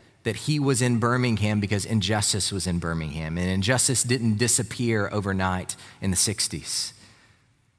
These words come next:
These things, these systems and structures, unjust systems that our God hates, still influence our city today. So it seems sometimes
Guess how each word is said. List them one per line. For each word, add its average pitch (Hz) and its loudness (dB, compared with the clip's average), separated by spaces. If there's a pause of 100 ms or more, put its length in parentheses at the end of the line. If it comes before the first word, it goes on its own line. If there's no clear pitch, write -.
(260)
These 107 2
things, 123 2
these 107 0
systems 120 2
and 110 2
structures, - -2 (580)
unjust 127 4
systems - 0 (720)
that 113 2
our 123 2
God 123 2
hates, - -2 (320)
still 147 2
influence 135 0
our 127 -2
city 117 2
today. 90 -4 (2750)
So 123 -2
it 110 -4
seems 147 4
sometimes 107 0